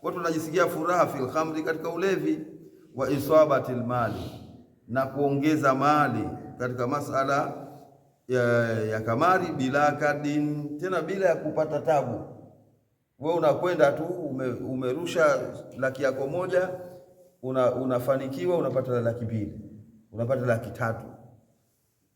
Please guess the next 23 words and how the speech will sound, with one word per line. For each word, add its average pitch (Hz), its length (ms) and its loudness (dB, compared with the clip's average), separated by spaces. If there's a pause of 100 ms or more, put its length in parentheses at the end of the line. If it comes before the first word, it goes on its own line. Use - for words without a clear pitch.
(220)
Sasa 131 260 -10
zimetengenezwa 143 840 -2
sasa - 240 2
hivi, 160 560 -2 (280)
zimeingizwa 143 560 -2
katika 135 280 4
mitandao, 113 720 0 (1000)
watu 143 300 4
kuna 156 200 -2
vya 135 160 -2
kueleza. 113 600 -2 (1300)
Tuko 98 180 -14
pamoja? 110 380 -2 (960)
Kwa 117 100 -10
hiyo 135 120 -8
kila 160 240 4
mtu 165 180 -4
sasa 160 260 0
anakuja - 260 -4
kuuliza, 135 500 -6
eti - 160 -10
sasa 165 220 -6
kubeti 151 760 -8